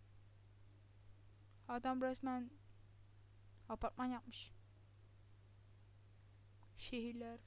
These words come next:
falan. Şunun ikisi güzelmiş. Bunu kapat. Bunu beğendim. Şimdi Dolant diyoruz. Dolant.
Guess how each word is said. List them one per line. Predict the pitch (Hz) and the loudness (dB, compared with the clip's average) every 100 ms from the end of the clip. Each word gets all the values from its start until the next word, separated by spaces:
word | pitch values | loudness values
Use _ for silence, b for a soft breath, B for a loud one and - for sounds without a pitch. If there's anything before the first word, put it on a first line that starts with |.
| - | -10
falan. | 226 226 226 - - - - - - - - - - - | -8 -8 -10 -12 -16 -16 -16 -16 -16 -14 -14 -14 -14 -14
Şunun | - 262 262 | -6 -2 0
ikisi | 269 269 262 | 0 -2 -4
güzelmiş. | 254 254 247 214 233 - - | -2 0 0 -2 -4 -6 -6
Bunu | 233 | -6
kapat. | 233 220 247 262 - | -6 -2 -2 -2 0
Bunu | 262 254 233 | 0 2 0
beğendim. | 226 208 220 254 - - - - - | 0 -2 -4 -6 -10 -14 -14 -12 -8
Şimdi | 240 226 233 | -4 -2 4
Dolant | 240 240 226 226 | 6 6 4 2
diyoruz. | 208 214 - - - - - - - - - - - - - - - - - - - - - - - - - - | 0 -2 -8 -10 -12 -14 -16 -16 -14 -14 -14 -14 -14 -14 -14 -14 -12 -8 -8 -8 -10 -12 -14 -14 -14 -12 -6 0
Dolant. | 240 233 220 233 | 2 2 -2 -4